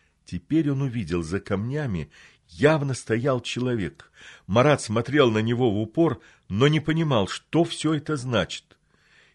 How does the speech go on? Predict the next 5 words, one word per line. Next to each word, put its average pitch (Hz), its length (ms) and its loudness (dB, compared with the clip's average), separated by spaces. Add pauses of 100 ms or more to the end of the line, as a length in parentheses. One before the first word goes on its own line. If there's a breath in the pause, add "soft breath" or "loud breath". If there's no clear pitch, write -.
И 90 180 -8 (160)
тут - 500 -10
их 113 180 -4
взгляды 110 680 -4
встретились. - 960 -6